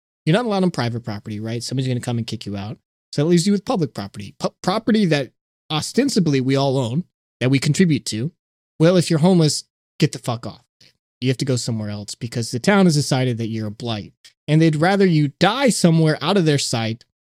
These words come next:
than be able to spend the night or sit on the ground, uh, somewhere where they have to acknowledge your presence.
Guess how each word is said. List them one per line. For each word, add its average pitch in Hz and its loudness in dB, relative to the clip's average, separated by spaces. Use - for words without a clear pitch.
than 147 6
be 160 6
able 156 4
to 143 2
spend 156 2
the 143 4
night 127 0
or 117 -4
sit 127 -2
on 117 -2
the 117 -2
ground, 104 -6
uh, 107 -2
somewhere 127 0
where 117 -2
they 110 -2
have 113 -4
to 120 0
acknowledge 107 -4
your 101 -10
presence. 117 -4